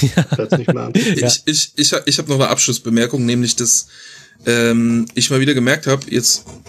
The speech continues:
Speaker 3: äh, wo, wo auch so ein paar, äh, Mannschaften gegeneinander gespielt haben, die so gut zueinander gepasst haben, sag ich mal.
Speaker 1: Mhm.
Speaker 3: Äh, also jetzt zum Beispiel Hoffenheim und, und Bayern als Musterexemplar, aber Leverkusen und Köln auch, ähm,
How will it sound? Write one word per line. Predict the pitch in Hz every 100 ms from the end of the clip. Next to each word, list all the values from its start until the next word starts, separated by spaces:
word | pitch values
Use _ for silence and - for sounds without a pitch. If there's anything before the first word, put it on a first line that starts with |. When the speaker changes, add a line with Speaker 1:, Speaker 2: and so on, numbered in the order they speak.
| - 113
Speaker 3:
äh, |
wo, | 113 110 104 110 -
wo | - 117
auch | 113
so | 117
ein | 113
paar, | - 117 117 113 113 _ - _ _ _ _ _ -
äh, | 113
Mannschaften | 110 120 139 135 - 127 117
gegeneinander | 120 120 131 131
gespielt | - 147 143
haben, | 135
die | 127
so | 120
gut | 127 208
zueinander | - 151 143 131
gepasst | 117 - 147 - -
haben, | 110 110
sag | 110 117
ich | 127
mal. | 123 156 - -
Speaker 1:
Mhm. | 117 120
Speaker 3:
Äh, | 107
also | 107 107 113
jetzt | 110 -
zum | 113
Beispiel | 117 - 120
Hoffenheim | 123 127 113 113 107
und, | 110 -
und | 107
Bayern | 107 120 113
als | 107 -
Musterexemplar, | 131 127 - 113 117 110
aber | 104 107
Leverkusen | 120 127 - 113 113
und |
Köln | - 117 110
auch, | 127 127 131 - - - - - -
ähm, | 120 120 123 120 120